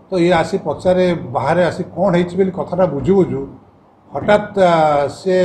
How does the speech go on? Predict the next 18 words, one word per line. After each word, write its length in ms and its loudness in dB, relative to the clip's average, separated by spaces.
କିଛି 440 -2
ଘଟଣା, 380 0
କୌଣସି 440 -4
କଥାବାର୍ତ୍ତା 500 -2
ହେବା 200 4
ପୂର୍ବରୁ, 480 0
ଆ, 200 -2
ଏକ 220 -6
ଚୋଟ 280 -8
ସେଇ 300 -2
କୁରାଢ଼ୀରେ 540 -2
ଡାହାଣ, 460 0
ତାଙ୍କର 240 -6
ବାମ, 260 -2
ତାଙ୍କର 300 0
ବାଁ 220 2
ପଟ, 220 -6
ଧ୍ରୁବରାଜ 520 -2